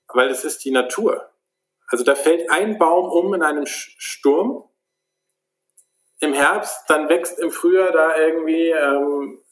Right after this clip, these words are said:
neu Gras drumrum und dann sieht es so aus, als wäre da nie ein Weg gewesen.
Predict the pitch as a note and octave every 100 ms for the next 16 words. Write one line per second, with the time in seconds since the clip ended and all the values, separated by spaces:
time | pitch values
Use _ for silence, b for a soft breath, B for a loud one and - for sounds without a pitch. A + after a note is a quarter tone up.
0 | _ C#3+ D3 D#3 D#3+ - C3 D3+ E3+ -
1 | D3 C#3+ C#3+ F#3+ A3 - - D3 C3+ D#3
2 | F#3+ G3 D#3+ C#3 E3+ G3+ - D3 D#3 D#3+
3 | G3 F#3+ G#3 F#3+ A#2+ - -